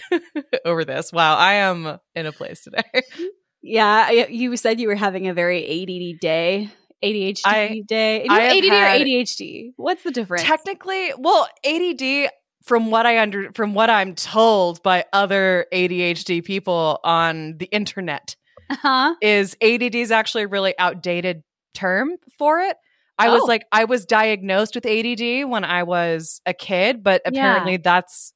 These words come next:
Speaker 1: pretty common for girls to be di-, to be diagnosed with A D D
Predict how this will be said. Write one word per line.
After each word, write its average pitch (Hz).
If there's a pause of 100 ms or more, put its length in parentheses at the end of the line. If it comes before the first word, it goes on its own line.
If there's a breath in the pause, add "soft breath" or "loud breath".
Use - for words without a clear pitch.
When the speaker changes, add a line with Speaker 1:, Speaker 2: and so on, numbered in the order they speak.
Speaker 1:
pretty 208
common 190
for 180
girls 170
to 185
be 170
di-, 165 (100)
to 190
be 175
diagnosed 160
with -
A 165
D 156
D 160